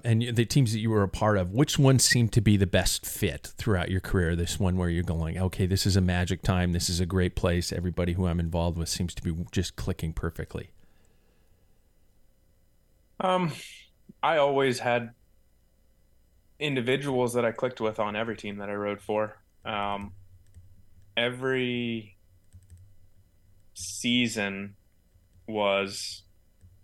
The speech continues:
Speaker 2: a journey.
Speaker 1: Yeah.
Speaker 2: Um, with ups and downs. And so I don't think,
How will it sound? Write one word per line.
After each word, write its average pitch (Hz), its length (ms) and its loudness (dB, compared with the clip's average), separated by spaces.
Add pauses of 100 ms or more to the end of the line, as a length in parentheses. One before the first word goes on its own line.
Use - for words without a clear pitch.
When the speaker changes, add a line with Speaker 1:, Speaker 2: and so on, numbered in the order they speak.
(720)
Speaker 2:
a 117 40 -4
journey. 107 680 -2 (420)
Speaker 1:
Yeah. 90 200 -2 (340)
Speaker 2:
Um, 95 520 -8 (1600)
with 107 200 0
ups 107 240 0
and 104 120 -4
downs. 104 600 -6 (800)
And 98 680 -4 (4000)
so 127 200 0
I 113 100 4
don't 120 220 -2
think, 120 280 -4